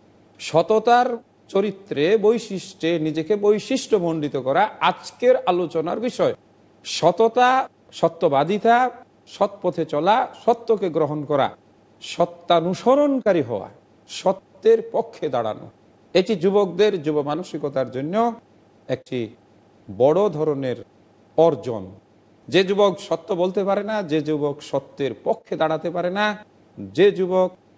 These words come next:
সত্যের অনুসারী নয়, যে যুবক সত্যবাদী নয়, কিসের সেই যুবকের আত্মহংকার?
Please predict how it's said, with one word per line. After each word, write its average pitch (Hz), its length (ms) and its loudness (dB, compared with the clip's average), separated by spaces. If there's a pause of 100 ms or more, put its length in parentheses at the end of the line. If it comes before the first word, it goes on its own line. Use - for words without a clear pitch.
(100)
সত্যের 180 680 -6
অনুসারী 151 580 -4
নয়, 233 380 2 (180)
যে 160 200 0
যুবক 160 440 2 (520)
সত্যবাদী 135 880 -2
নয়, 202 280 -2 (420)
কিসের 277 380 2
সেই 247 280 2
যুবকের 202 520 2
আত্মহংকার? 160 800 -2